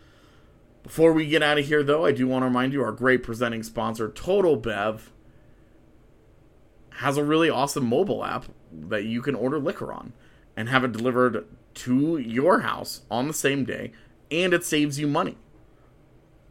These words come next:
Total Beverage delivers to most of the metro area from Wheat Ridge to Erie, and they have the lowest prices in the state.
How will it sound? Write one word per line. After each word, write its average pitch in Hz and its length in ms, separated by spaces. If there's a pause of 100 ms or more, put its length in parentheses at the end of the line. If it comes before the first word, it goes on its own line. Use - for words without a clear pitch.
(460)
Total 151 200
Beverage 147 360
delivers 143 340
to 123 100
most 175 280
of 147 60
the 117 60
metro - 320
area 101 300
from 110 180
Wheat 120 140
Ridge 113 260
to 85 140
Erie, 117 320
and 107 100
they 110 60
have 113 140
the 110 100
lowest 147 480
prices 139 420
in 117 220
the 139 80
state. - 380